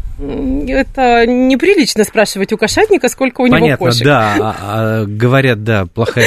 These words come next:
Speaker 2: примета. Ну, мало ли, вдруг кто-то не верит. Я вот к чему. Вот, э, я знаю, что у вас достаточно много кошек, что вы очень
Speaker 1: Достаточно.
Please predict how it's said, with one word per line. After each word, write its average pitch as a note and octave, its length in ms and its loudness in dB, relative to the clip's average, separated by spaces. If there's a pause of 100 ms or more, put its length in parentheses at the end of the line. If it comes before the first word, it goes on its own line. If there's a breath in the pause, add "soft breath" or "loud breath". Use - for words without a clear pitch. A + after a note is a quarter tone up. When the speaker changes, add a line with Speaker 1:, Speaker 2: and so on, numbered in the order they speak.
Speaker 2:
примета. G3+ 400 2
Ну, F3 160 2
мало C#3 360 2
ли, A2 140 0
вдруг A2 260 -2
кто-то - 300 -2
не C3+ 140 2
верит. G3 260 2
Я D3+ 440 -2
вот F#3 260 -2
к - 80 -12
чему. G#3 360 0 (640 loud breath)
Вот, D3+ 200 -2
э, A#2+ 420 2
я E3 220 2
знаю, G#3 240 0
что - 160 -4
у G#2+ 40 -2
вас C#3+ 160 0
достаточно G#2 500 -4
много G#2 320 0
кошек, - 460 -2
что A2+ 440 -2
вы G#2 200 0
очень B2+ 280 0
Speaker 1:
Достаточно. C3 300 2